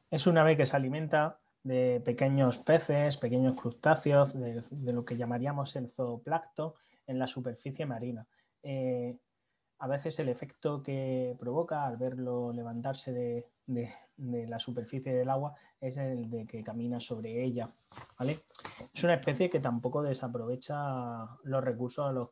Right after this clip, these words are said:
que, de los que dispone y se le ha visto incluso carroñear sobre cadáveres de, de ballena que flotan. Eh, es, es un,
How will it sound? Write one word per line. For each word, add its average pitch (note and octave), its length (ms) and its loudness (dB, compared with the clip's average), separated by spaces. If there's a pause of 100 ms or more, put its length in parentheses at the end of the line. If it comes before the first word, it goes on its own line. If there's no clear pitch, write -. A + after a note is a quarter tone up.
(160)
que, A2+ 300 -8
de A#2+ 100 -4
los A2+ 140 -4
que - 100 -6
dispone C#3 480 -4
y A#2 240 -4
se - 160 -8
le A#2 160 -6
ha A#2+ 80 -4
visto C3 380 -6
incluso C3 420 -2
carroñear A2+ 800 -8 (240)
sobre B2 400 -2
cadáveres B2 640 -2
de, A#2 360 -8 (180)
de A#2+ 120 -8
ballena A2 460 -6
que G#2+ 140 -10
flotan. A#2 420 -6 (760)
Eh, B2+ 460 2 (380)
es, - 340 -6
es C3+ 300 -2
un, B2+ 560 -2